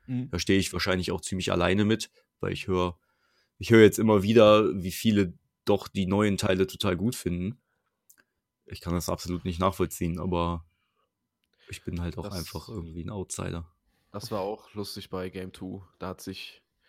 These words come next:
Speaker 1: Markus hat den Beitrag gemacht, glaub ich, und der hat sich einfach gefragt, ob der nicht mittlerweile <laughs> zu alt für Pokémon ist.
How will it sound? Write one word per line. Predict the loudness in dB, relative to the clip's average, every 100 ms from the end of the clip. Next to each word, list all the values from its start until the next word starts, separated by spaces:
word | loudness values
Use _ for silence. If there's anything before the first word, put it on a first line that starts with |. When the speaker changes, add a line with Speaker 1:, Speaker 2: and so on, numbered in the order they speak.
| _ _
Speaker 1:
Markus | -8 -6 -8 -12
hat | -12 -8
den | -6
Beitrag | -6 -6 -10
gemacht, | -8 -10 -6
glaub | -6 -6
ich, | -8
und | -8
der |
hat | -8 -10
sich | -10
einfach | -8 -8 -10
gefragt, | -6 -8 -8
ob | -12
der | -10
nicht | -10 -14
mittlerweile | -8 -6 -4 -4 -6
<laughs> |
zu | -10 -6
alt | -6 -6
für |
Pokémon | -12 -12 -10 -12 -14
ist. | -20